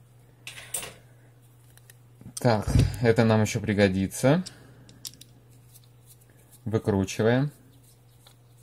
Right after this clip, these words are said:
Вот такая интересная метода. Хм. Ну, всё равно нам конденсатор, он не нужен, он битый.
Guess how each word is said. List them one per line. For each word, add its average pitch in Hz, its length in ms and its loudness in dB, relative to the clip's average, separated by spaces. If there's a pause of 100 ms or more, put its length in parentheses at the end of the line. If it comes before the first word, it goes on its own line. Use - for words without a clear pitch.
(1400)
Вот 113 180 -2
такая 135 340 4
интересная 113 520 0
метода. 117 640 4 (480)
Хм. 104 160 2 (500)
Ну, 147 240 6
всё - 180 6
равно 170 200 8
нам 113 140 6
конденсатор, 113 540 4
он 107 140 4
не 117 80 4
нужен, 135 380 4
он 101 220 2
битый. 104 420 -2